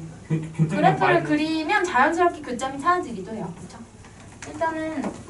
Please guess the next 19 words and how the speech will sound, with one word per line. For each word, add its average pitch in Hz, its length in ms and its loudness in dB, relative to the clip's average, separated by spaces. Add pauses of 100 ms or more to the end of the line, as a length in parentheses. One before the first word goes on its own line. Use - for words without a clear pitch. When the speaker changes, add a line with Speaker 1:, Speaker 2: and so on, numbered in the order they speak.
(440)
Speaker 2:
Y는 240 360 -2
마이너스 208 460 -2
X. 185 480 -10 (580)
Speaker 1:
그래가지고 147 460 -2 (380)
영, 160 200 2
영이랑 160 880 0
삼, - 160 2 (280)
마이너스 123 400 -2
삼. 117 220 -6 (1040)
Speaker 2:
Y는 208 420 -8
마이너스 185 440 -4
X. - 340 -2 (1000)
그럼 285 200 -2
마이너스 294 480 2
X제곱 262 480 -6
더하기 240 280 -2
이 262 260 -6
엑스는 220 500 -4
영이랑 226 520 -2